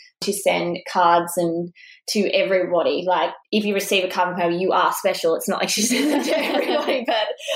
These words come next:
Speaker 1: and gifts as well. And she's very good at that. She doesn't second guess herself. If she sees something, somebody's achieved something great or something has happened for them or to them that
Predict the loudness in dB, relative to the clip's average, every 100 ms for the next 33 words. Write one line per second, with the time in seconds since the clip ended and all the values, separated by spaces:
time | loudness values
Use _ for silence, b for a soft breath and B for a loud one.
0 | -4 -4 -4 -2 -2 -2 -6 0 2 4
1 | 2 0 -2 0 2 2 4 2 4 0
2 | 0 -2 -2 -2 0 0 0 0 -2 0
3 | -2 2 2 2 -4 -2 -2 0 0 2
4 | 0 0 -2 -2 -4 -14 B B B B
5 | -8 -2 0 0 -2 -4 0 0 0 -2
6 | 0 4 4 6 4 2 -2 -2 -4 -6
7 | -12 _ _ _ -4 -2 0 0 0 0
8 | -2 -6 -2 0 2 0 0 -2 -4 -2
9 | -2 0 -2 0 0 0